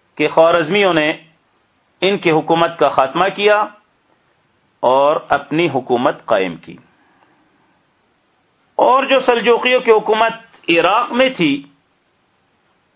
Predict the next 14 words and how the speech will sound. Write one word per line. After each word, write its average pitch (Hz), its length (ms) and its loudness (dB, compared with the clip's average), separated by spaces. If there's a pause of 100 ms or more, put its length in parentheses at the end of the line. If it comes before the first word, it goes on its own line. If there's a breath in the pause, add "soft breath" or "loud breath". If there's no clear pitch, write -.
(160)
اس 185 180 -2
کے 202 120 0
ذمہ 180 260 0
دار 196 220 0
ملک 185 300 0
شاہ 196 180 2
کے 185 140 0
بیٹے 165 340 0
محمد 160 480 -2
بنے 143 260 0 (1160)
اور 175 220 0
ان 190 160 0
کے 175 140 2
بعد 165 300 0